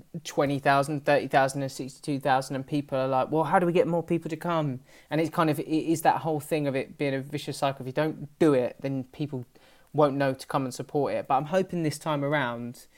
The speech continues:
it will mean, be-, because of everything that's happened over the course of this summer, people will, will flock to it. I mean, they, they've just, they've announced that game, the England game against Germany at Wembley, uh, in October,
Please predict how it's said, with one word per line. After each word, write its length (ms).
it 80
will 140
mean, 400
be-, 100
because 420
of 160
everything 280
that's 120
happened 220
over 100
the 80
course 180
of 60
this 160
summer, 220
people 420
will, 240
will 100
flock 340
to 160
it. 220
I 60
mean, 160
they, 180
they've 280
just, 260
they've 160
announced 440
that 180
game, 380
the 140
England 300
game 160
against 260
Germany 360
at 100
Wembley, 540
uh, 240
in 140
October, 800